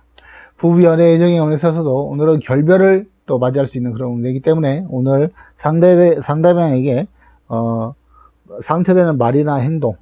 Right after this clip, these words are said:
아니면 또 무관심으로 일관하신다면 반드시 어려움을 겪을 수 있으리라 보겠습니다. 학대분들,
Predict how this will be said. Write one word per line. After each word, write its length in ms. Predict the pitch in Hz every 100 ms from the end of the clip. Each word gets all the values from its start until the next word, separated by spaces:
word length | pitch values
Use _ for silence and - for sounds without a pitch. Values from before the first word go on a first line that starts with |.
| -
아니면 420 | 123 127 135 127
또 140 | 156 143
무관심으로 640 | 123 147 170 165 170 151
일관하신다면 920 | 127 139 135 127 120 113 135 123 165 -
반드시 500 | 101 101 110 127 139 _ _ _ _
어려움을 460 | 107 127 143 143 120
겪을 260 | 113 135
수 160 | - 120
있으리라 380 | 110 - - 104
보겠습니다. 580 | 113 110 - 110 104 - - _ _ _
학대분들, 880 | 131 120 147 143 131 123 156 196 247